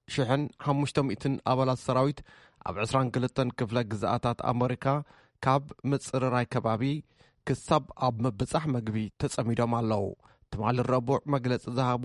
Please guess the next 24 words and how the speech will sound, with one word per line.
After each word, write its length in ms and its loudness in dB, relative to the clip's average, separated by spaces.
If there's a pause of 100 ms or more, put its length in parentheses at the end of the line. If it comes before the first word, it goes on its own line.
(120)
ፕሬዚደንት 560 0
ዶናልድ 500 0 (120)
ትራምፕ 380 0
ብወገኖም 560 2 (480)
ሓንቲ 260 0
ገዛፍ 440 0 (100)
ናይ 200 2
መርከብ 600 0
ሆስፒታል 580 0 (420)
ኣብ 160 2
ወደብ 320 2
ኒውዮርክ፣ 460 2 (380)
እታ 220 -2
ካልኣይቲ 500 0 (600)
ሆስፒታል 520 0 (120)
ዘለዋ 360 2
መርከብ 360 -2
ድማ 200 0 (580)
ኣብ 140 2
ምዕራባዊ 540 2 (100)
ግዝኣት 380 -2
ኣሜሪካ 380 0 (220)
ከም 220 -2
ዝወፍራ 380 0